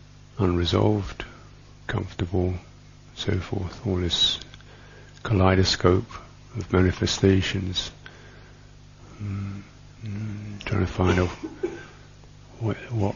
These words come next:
what is there in this? What's, what's the thing? What's the way through? What's the clear point? What's the, what's this? What's, where's the potential?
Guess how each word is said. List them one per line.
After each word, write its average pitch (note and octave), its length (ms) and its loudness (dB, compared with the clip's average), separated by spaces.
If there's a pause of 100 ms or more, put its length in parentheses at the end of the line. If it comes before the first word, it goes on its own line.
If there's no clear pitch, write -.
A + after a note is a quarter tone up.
(120)
what G#2 160 6
is G2 160 8
there F#2 240 8
in F#2+ 180 2
this? - 360 -4 (200)
What's, - 280 -8
what's - 300 -6
the G2+ 60 4
thing? A#2 480 2 (360)
What's - 340 -8
the G#2+ 140 -4 (380)
way G#2+ 200 -2
through? G#2+ 480 4
What's A#2+ 400 -8
the G#2 300 -4 (260)
clear G2+ 280 4
point? A2 480 -6
What's G#2+ 300 -8
the, F#2 100 -4
what's A2+ 520 -12
this? B2 260 -10
What's, - 400 -8
where's G#2 220 0
the G2 80 -6
potential? A2 680 -2